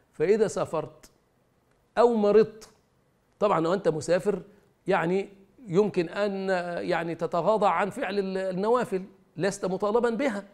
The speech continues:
لكن يكتب لك أجر النافلة لأنك كنت تعملها وأنت في بلدك. وأنت مريض لا تستطيع أن تقوم، فأنت تصلي يعني الفريضة بالكاد،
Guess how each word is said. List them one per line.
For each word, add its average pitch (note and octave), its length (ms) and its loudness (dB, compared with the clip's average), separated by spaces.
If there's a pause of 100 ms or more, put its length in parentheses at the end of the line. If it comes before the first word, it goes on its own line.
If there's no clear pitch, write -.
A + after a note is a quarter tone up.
(540)
لكن D#3+ 300 -2
يكتب A3 420 0
لك A3+ 300 -2
أجر A3+ 260 2
النافلة A3 480 2
لأنك F#3+ 360 -2
كنت G#3 240 -2
تعملها E3+ 480 0
وأنت D3+ 280 -2
في C3+ 160 -10
بلدك. B2+ 480 -12 (560)
وأنت A#3 360 4
مريض G#3+ 380 0 (220)
لا G#3+ 120 -2
تستطيع G3 580 -4
أن F#3+ 120 -6
تقوم، G3+ 340 -6
فأنت G3 280 -4
تصلي G3 600 -6
يعني F#3+ 260 -2
الفريضة G3 540 -4
بالكاد، F#3+ 640 -6